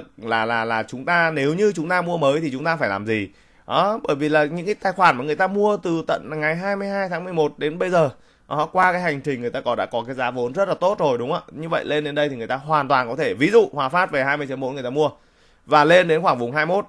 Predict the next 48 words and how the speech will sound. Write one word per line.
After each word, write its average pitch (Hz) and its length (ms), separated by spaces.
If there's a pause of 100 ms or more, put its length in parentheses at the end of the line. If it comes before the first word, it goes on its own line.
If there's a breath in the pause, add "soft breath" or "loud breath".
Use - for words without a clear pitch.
hai 160 120
mươi 180 80
mốt 170 60
chấm 131 120
năm 143 140
người 120 100
ta 117 80
bán, 117 200 (140)
hoàn 147 240
toàn 139 220
có 143 80
thể 117 60
làm 110 180
được 113 80
cái 117 80
việc 135 160
đó. 107 200 (220 soft breath)
Nhưng 202 140
mà 185 60
ví 160 140
dụ 175 140
như 160 160
chúng 151 140
ta 170 120
mua 165 160
mới 139 240
thì 131 360
phải 101 240
từ 113 160
từ, 110 280
mua 131 160
từ 127 140
từ 113 140
thôi. 139 220 (460 soft breath)
Đó, 120 380
và 113 140
chúng 110 160
ta 113 160
lần 123 260
mò 120 280
theo 139 220
những 123 200
cái 98 220
dấu 110 140
vết 160 220
của 98 100
cổ - 120
phiếu. 107 220